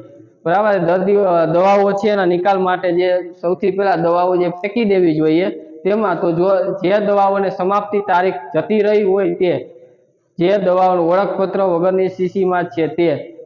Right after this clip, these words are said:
બરાબર, જેની એક્સપાયરી ડેટ દવાની આપણે દેખાય નહીં અથવા તો જતી રહી હોય,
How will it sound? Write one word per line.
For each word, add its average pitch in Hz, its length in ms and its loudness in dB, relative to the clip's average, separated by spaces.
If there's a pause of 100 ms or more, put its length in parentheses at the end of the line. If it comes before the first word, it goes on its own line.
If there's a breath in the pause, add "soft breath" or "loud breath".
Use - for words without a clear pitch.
(120)
બરાબર, 196 320 0
જેની 196 460 2
એક્સપાયરી 196 560 2
ડેટ 190 240 2
દવાની 180 480 2
આપણે 170 280 0
દેખાય 160 440 0
નહીં 175 280 2
અથવા 165 280 -2
તો 156 120 0
જતી 151 340 0
રહી 170 140 2
હોય, 165 340 2